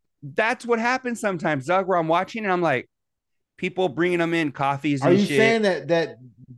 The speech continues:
Speaker 2: the disrespect is turning the show once in a while to bootleg?
Speaker 1: Uh, <laughs> it is.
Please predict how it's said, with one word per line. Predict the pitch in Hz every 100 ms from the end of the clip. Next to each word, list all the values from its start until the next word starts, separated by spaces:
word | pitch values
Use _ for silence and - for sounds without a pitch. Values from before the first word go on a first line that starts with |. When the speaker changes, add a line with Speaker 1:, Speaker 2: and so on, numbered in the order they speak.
| _ _
Speaker 2:
the | 147
disrespect | 131 156 175 190 - - 170 175
is | 147
turning | - 160 156 170
the | 139
show | - 156
once | 156 156 -
in |
a | 147
while | 151 151
to | 131
bootleg? | 104 143 127 - 202 240 240 _ _ _ _ _ _ _ _ -
Speaker 1:
Uh, | -
<laughs> |
it | 190 156 - - 269 175 160
is. | 143 170 123 104